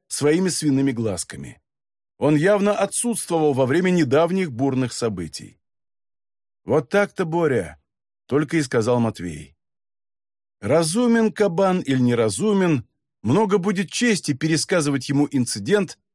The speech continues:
который произошел в его присутствии, но без его участия. Пусть газеты читает.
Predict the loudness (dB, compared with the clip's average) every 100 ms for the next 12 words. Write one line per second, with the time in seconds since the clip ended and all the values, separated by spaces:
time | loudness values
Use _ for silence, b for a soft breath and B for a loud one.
0 | _ _ -4 0 0 2 0 0 0 0
1 | 2 2 0 0 -2 -2 -4 -2 0 2
2 | 0 0 -2 0 2 0 0 -2 -2 -12
3 | -16 -20 _ _ _ _ -2 -2 0 0
4 | 2 0 -2 -8 -8 -10 -10 -18